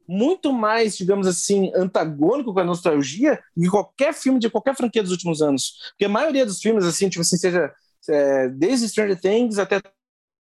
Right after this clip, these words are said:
Marvel, cara, tipo assim, você tem, tipo, "Ah, não, olha, é o mesmo, olha, é a mesma história. Ah, não, é a mesma vibe."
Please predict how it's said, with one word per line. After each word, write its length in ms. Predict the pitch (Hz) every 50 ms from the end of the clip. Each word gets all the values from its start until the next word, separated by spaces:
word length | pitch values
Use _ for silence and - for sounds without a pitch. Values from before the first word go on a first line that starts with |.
| _
Marvel, 500 | 190 196 214 208 208 220 214 208 185 - _ _ _ _ _ _ _ -
cara, 300 | - 220 214 208 185 170
tipo 200 | - - 185 190
assim, 220 | 180 - 208 202
você 380 | 175 180 175 - 196 196 196 180
tem, 280 | - - 190 196 202
tipo, 160 | 185 - -
"Ah, 120 | 190 202 196
não, 260 | 185 190 196 196 180
olha, 340 | 170 180 190 196 190 175 165
é 320 | 165 165 156 160 170 180
o 40 | 185
mesmo, 220 | 185 196 196 190 - _ _ _ _ _ -
olha, 220 | 185 196 196 180
é 20 | 165
a 40 |
mesma 160 | 165 180 185 180
história. 360 | - - 180 180 185 180 - _ _ _
Ah, 120 | - 196
não, 180 | 208 214 220 220
é 40 | 202
a 40 | 190
mesma 220 | 202 190 202 196
vibe." 440 | 165 156 175 170 170 151 135 123